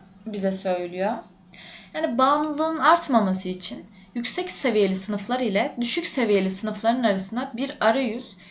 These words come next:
ya da soyut sınıf sokulması gerektiğini bize söylüyor.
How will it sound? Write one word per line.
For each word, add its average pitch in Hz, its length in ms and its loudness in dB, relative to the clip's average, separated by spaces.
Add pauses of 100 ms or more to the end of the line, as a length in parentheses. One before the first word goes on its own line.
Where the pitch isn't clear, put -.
(100)
ya 254 100 -4
da 330 80 2
soyut 311 340 4
sınıf - 240 0
sokulması 220 600 -2
gerektiğini 202 760 -2 (180)
bize 190 300 -6
söylüyor. 180 600 -4